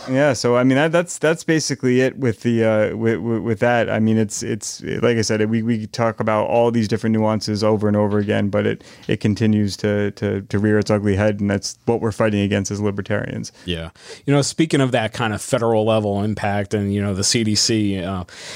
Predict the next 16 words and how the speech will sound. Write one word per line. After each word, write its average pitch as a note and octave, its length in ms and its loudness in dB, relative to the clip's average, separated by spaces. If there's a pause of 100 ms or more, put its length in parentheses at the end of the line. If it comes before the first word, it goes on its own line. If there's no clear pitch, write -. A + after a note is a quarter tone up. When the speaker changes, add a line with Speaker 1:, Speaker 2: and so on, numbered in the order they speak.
(160)
Speaker 2:
you G#2 100 0
know, F2+ 200 -4
well, G2+ 340 -4
I've, C3+ 440 -4
and G2 300 0
we've G2 160 -4
all G#2 160 2
heard, E2+ 300 -6
right? F#2 200 -2
You E2 80 -8
know, F#2 100 -4
a - 20 -6
lot B2+ 240 2
of A#2 140 -2
buzz A#2+ 360 2
lately, G2 500 0